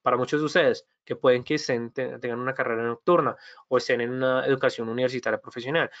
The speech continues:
si ustedes, o incluso para las personas que están trabajando, tienen que hacer una entrega muy importante, tienen que dedicar más tiempo en ciertas, en ciertos días opera-, eh, laborales, mejor céntrense en eso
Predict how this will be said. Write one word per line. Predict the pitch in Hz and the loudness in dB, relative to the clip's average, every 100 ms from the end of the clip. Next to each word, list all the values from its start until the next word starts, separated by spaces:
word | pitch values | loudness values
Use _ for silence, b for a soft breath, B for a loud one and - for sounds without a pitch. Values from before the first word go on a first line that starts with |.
| B B | B B
si | 151 | -6
ustedes, | 139 185 220 - | 2 2 2 0
o | 139 131 127 | 6 8 6
incluso | 127 202 190 127 | 4 0 0 0
para | 120 | -2
las | 120 | -2
personas | 127 123 123 | -4 -6 -6
que | 165 | -4
están | 147 | -2
trabajando, | 127 147 160 117 | 4 6 6 2
tienen | - 117 | -4 -8
que | 120 | -6
hacer | 127 113 | -6 -4
una | 117 | -4
entrega | 123 123 | -4 -4
muy | 123 | -4
importante, | 117 117 156 147 127 110 | -6 -6 0 0 -2 -8
tienen | _ 120 113 117 123 b b _ - | _ -6 -4 -6 -8 b b _ -2
que | 135 131 127 123 113 107 | 2 4 6 4 2 -4
dedicar | 117 123 117 - 117 117 120 | 2 2 2 2 4 4 4
más | 135 135 - | 4 2 0
tiempo | 139 127 135 131 | -4 0 4 4
en | 120 117 | 2 -2
ciertas, | 117 123 117 - | -2 -2 -4 -6
en | 123 117 | -8 -4
ciertos | 113 - 113 | -4 -2 -6
días | 123 127 - | -2 -2 -2
opera-, | - 110 - | -8 -8 -6
eh, | 127 113 | -2 0
laborales, | 110 104 131 139 98 - b b b _ | 2 4 4 2 -2 -12 b b b _
mejor | 147 135 160 165 - | -4 4 4 2 -10
céntrense | - 190 196 208 214 196 196 | -6 -2 -2 -2 -6 -6 -6
en | 123 | -4
eso | 113 131 | -4 -8